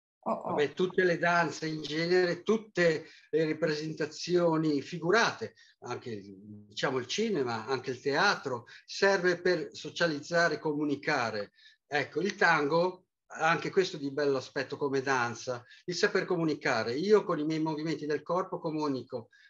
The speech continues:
Speaker 2: alla ballerina, come ballare e non è che lei deve seguirmi appieno. Quando si diventa bravi,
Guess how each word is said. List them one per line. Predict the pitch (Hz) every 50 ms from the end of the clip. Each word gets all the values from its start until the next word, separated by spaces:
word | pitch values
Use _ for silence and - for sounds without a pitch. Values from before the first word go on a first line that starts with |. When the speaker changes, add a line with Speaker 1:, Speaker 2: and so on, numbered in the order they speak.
| _ _
Speaker 2:
alla | _ 147 156 156 143
ballerina, | 135 135 151 156 147 147 151 151 143 135 131 131 127 131 135 131 131 127 - _ _ _ _ _ _ _ _ _ _ _ _ _ _ _
come | - 175 180 160 151 139
ballare | 143 143 143 147 156 151 143 139 135 131 131 135 131 - _ _ _ _ _ _ _ _ _
e | - 185 202 214 202 190 - - _ _ _ _ _ _
non | - 156 185 208 254
è | 294 269
che | - - 165
lei | 147 147 143 139 135
deve | 139 143 131
seguirmi | 131 - - 147 127 135 143 139 139 135 135 139 131 131 - -
appieno. | - 131 135 - - 156 139 139 135
Quando | - 208 220 202
si | - 226
diventa | 208 220 220 208 - -
bravi, | 160 151 139 120 110 107 104 120 127